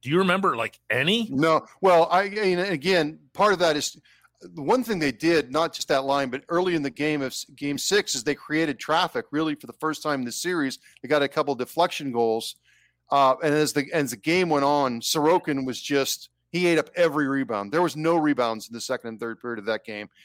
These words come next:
Speaker 2: I mean, they weren't great shots necessarily. It
Speaker 1: That's
Speaker 2: wasn't
Speaker 1: the
Speaker 2: like game
Speaker 1: point.
Speaker 2: five.
Speaker 1: Yeah, I,
Speaker 2: Yeah,
Speaker 1: I,
Speaker 2: they
Speaker 1: I'm
Speaker 2: just did not, they did not, uh, create shots that, that created rebounds.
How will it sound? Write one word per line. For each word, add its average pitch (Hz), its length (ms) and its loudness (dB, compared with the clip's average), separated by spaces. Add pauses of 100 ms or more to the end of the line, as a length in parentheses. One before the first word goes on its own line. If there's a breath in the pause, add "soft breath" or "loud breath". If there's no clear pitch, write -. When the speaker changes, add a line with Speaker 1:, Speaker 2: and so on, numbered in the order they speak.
(120)
Speaker 2:
I 143 40 0
mean, 156 100 4
they 170 60 4
weren't 202 240 2
great 165 280 2
shots 160 440 0
necessarily. 123 500 -2
It - 40 2
Speaker 1:
That's - 80 2
Speaker 2:
wasn't 147 140 0
Speaker 1:
the - 120 0
Speaker 2:
like - 80 -14
game 240 100 2
Speaker 1:
point. 190 220 0
Speaker 2:
five. 139 100 2
Speaker 1:
Yeah, 180 160 2
I, 120 400 2
Speaker 2:
Yeah, 151 80 4
Speaker 1:
I, 185 180 2
Speaker 2:
they 170 60 4
Speaker 1:
I'm 170 60 2
Speaker 2:
just - 200 -4 (440)
did 143 160 0
not, 160 360 0
they 156 140 2
did 135 200 -2
not, 151 420 0 (520 soft breath)
uh, 117 340 0 (240)
create 160 380 2
shots - 480 0
that, 135 240 -2 (140)
that 131 140 -8
created 156 400 0
rebounds. 101 520 -4